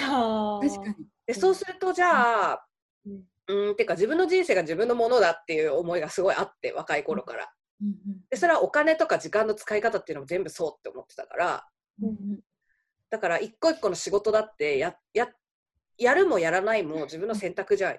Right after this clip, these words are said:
Speaker 3: 生きるためにやるのか、これを。
Speaker 1: うん。
Speaker 3: それともこれは自分のポリシーに反さない、反、反してるから絶対にやらないことなのかとか。
Speaker 1: うんうんうん。
Speaker 3: まあ、そうなった時に、私は今一応会社に所属してとかっていう風にしてるけど、
Speaker 1: うん。
Speaker 3: じゃあ、
Speaker 1: うん。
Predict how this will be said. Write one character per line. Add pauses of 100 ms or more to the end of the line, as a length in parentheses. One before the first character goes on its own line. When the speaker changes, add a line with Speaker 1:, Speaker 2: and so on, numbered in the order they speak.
Speaker 3:
生
き
る
た
め
に
や
る
の
か、
こ
れ
を。
Speaker 1:
う
ん。 (680)
Speaker 3:
そ
れ
と
も
こ
れ
は
自
分
の
ポ
リ
シ
ー
に
反
さ
な
い、
反、 (120)
反
し
て
る
か
ら
絶
対
に
や
ら
な
い
こ
と
な
の
か
と
か。 (120)
Speaker 1:
う
ん
う
ん
う
ん。 (100)
Speaker 3:
ま
あ、
そ
う
な
っ
た
時
に、
私
は
今
一
応
会
社
に
所
属
し
て
と
か
っ
て
い
う
風
に
し
て
る
け
ど、
Speaker 1:
う
ん。 (160)
Speaker 3:
じ
ゃ
あ、
Speaker 1:
う
ん。